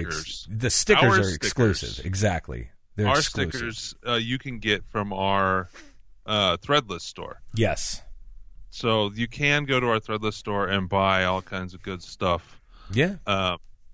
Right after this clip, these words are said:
Speaker 1: with those logos on it if you want, but we want you to tell El Yucateco that you like us and you like them.
Speaker 2: Hell yeah.
Speaker 1: And while you're online, you go visit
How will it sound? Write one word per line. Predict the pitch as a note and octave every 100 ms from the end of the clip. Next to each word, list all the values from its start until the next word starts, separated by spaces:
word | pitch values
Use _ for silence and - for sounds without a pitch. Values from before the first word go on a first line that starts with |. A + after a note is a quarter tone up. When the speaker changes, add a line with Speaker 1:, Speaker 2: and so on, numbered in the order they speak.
| - - - - - - _ - -
Speaker 1:
with | G#2+ F#2+
those | G2 F#2
logos | F2+ G2 F#2 F2
on | D2+ F2+ F2+
it | F2 - -
if | F#2+
you | G2
want, | G2 A2
but | G2+
we | G#2+ A#2
want | A#2 A2
you | F#2+ G2 F#2+
to | - F#2 -
tell | G#2+ G2 F2+ - -
El | F#2
Yucateco | F2 - - G#2 F2+ E2+ D#2+ D2+
that | E2+ D#2+
you | E2+ D#2+ D#2+
like | D#2+ D#2+
us | D#2+ - -
and | E2+
you | D#2
like | D#2+ D2 -
them. | D#2+ D#2 D#2+ - - - _ -
Speaker 2:
Hell | - E2+ D#2+
yeah. | D#2 C#2+ - _ _ -
Speaker 1:
And | C#3
while | G#3 A3+
you're | F3+
online, | D3 D3 D#3+ C#3
you | B2+
go | C3
visit | A#2+ B2 A2+